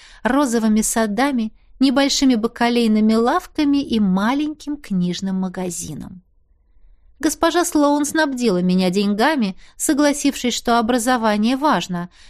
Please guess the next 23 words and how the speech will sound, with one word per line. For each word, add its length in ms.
и 120
раз 220
в 80
домашней 520
библиотеке 600
не 140
хватает 600
подобной 480
литературы, 680
стоит 480
ее 180
приобрести. 800
В 100
магазине, 580
кроме 320
книг, 380
продавали 520
еще 300
и 80
канцелярию 760
и 200
почему-то 720
перчатки. 920